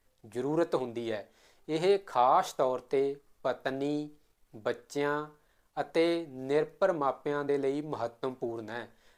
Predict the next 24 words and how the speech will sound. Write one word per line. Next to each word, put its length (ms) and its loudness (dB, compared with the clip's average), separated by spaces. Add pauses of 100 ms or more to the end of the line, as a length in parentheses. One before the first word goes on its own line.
(120)
ਤਾਂ 220 4
ਜੋ 240 0
ਉਹ 500 0
ਆਪਣੀਆਂ 640 -2
ਜੀਵਨ 720 -4
ਦੀਆਂ 340 -4
ਜ਼ਰੂਰਤਾਂ 640 -8
ਨੂੰ 320 -10 (100)
ਪੂਰਾ 320 -2
ਕਰ 200 -6
ਸਕਣ। 380 -6 (600)
ਠੀਕ 200 -8
ਹੈ 80 6
ਜੀ, 200 0 (680)
ਤੇ 120 6 (680)
ਇਹ 240 2
ਜਿਹੜਾ 360 6
ਬੀ 580 -2
ਐਨ 280 -2
ਐਸ 300 0
ਐਸ 240 -2 (480)
ਕਾਨੂੰਨ 360 0
ਆਇਆ 260 2
ਨਵਾਂ 460 -4